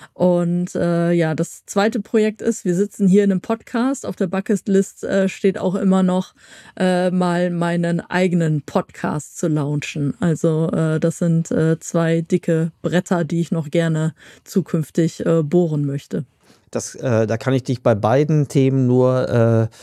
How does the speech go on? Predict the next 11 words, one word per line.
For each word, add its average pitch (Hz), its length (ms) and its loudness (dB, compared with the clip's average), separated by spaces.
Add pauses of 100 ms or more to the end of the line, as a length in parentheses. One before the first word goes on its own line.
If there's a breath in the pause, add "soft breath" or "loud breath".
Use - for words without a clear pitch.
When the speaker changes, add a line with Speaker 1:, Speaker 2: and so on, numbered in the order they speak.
(120)
Speaker 2:
erstmal 127 280 2
beglückwünschen. 139 580 0
Dass 127 140 2
das, 127 160 -2
äh, - 180 -8 (400)
finde 123 160 2
ich, - 160 -4
zwei 127 280 2
super 143 300 0
Ideen. 147 460 2 (400 loud breath)
Ähm, 117 600 2